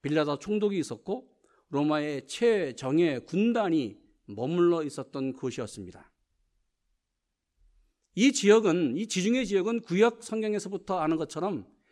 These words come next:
당시에 해변 지역이기 때문에 지중해에서 수많은 이방 문화,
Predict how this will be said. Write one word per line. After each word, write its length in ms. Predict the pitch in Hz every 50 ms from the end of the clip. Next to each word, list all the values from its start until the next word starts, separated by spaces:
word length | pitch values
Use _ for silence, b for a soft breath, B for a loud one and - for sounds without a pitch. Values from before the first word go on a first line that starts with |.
| b b b b
당시에 720 | - 147 170 196 175 - 208 190 180 175 151 127 107 101 - _ _ _ _ _ _ _ _ - 104 101 - -
해변 400 | 240 240 269 269 269 277 277 240
지역이기 480 | 202 220 214 208 202 190 185 214 202
때문에 580 | - 175 139 123 127 151 185 185 143 104 92 - _ _ _
지중해에서 600 | - - 151 147 202 220 220 220 214 202 - 202 180
수많은 680 | - - - 233 240 262 254 240 226 233 240 226 185
이방 460 | 156 175 214 202 247 254 254 254 240
문화, 360 | 202 196 180 151 131 104 87